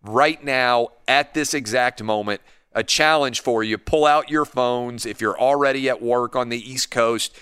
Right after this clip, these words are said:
just go type in outkick dot com. It will register.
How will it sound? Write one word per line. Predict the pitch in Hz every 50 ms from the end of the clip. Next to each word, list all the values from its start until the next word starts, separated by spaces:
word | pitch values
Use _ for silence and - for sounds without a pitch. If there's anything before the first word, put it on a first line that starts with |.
| - _ _
just | - 110 110 - -
go | 127 127 139 139
type | - 143 139 131 123 -
in | 127 120 120 120 113 113 - -
outkick | 117 120 131 151 - - - 151 139 131 - -
dot | 127 107 - -
com. | - 127 127 120 120 120 117
It | 101 104 113
will | 107 113 113 110
register. | 107 110 127 147 170 156 131 117 - - - 78 80 -